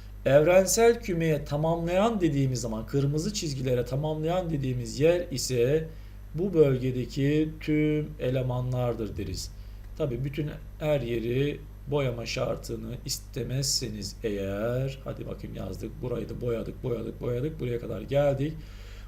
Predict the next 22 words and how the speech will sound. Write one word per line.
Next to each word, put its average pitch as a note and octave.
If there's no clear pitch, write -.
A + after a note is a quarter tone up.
Morla A3+
göstermiş E3
olduğumuz B2
yere D#3
ne G3
diyeceğiz? G3+
A'nın D3+
tümleyeni C3+
diyeceğiz. A#2+
A A#3+
kümesiyle D#3
A'nın F#3+
tümleyenini D#3
siz E3+
bir A3+
araya F#3
getirdiğiniz E3
zaman B2
neyi G3
bulacaksınız? G3+
Evrensel C3
küme. -